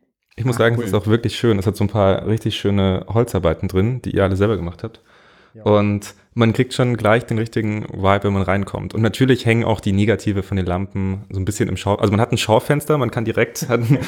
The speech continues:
Speaker 1: ein riesiges Fenster, ähm, wo man auf die Straße schauen kann und die Straße in einen hinein.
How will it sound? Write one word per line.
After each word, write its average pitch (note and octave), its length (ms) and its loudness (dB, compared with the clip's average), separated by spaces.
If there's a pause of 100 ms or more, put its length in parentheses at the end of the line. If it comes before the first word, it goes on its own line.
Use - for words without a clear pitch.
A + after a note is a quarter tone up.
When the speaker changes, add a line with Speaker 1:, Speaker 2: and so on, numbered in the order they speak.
(160)
Speaker 1:
ein C#3 100 6
riesiges D#3 460 4
Fenster, A2+ 680 2
ähm, G2+ 440 0
wo G2 180 -4
man F#2+ 320 0
auf G2 140 -4
die - 100 -8
Straße G#2+ 340 -2
schauen A2 240 -4
kann A2+ 180 -2
und G2 140 -4
die G2 40 -4
Straße - 440 -4
in - 180 -2
einen G#2+ 140 0
hinein. G#2 380 0